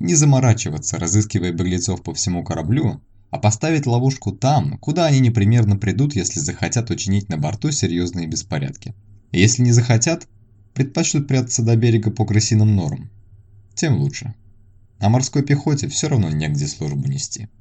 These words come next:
Но с точки зрения серьёзного специалиста,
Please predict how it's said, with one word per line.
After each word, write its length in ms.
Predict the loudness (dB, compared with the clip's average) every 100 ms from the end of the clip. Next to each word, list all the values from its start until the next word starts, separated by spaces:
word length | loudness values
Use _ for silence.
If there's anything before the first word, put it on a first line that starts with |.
| -20 _ _ _ _
Но 120 | -8
с 100 | -8
точки 340 | 0 0 2 2
зрения 420 | 4 6 6 4
серьёзного 540 | 2 2 4 4 2
специалиста, 960 | 0 -4 -2 0 2 2 2 2 -2 -6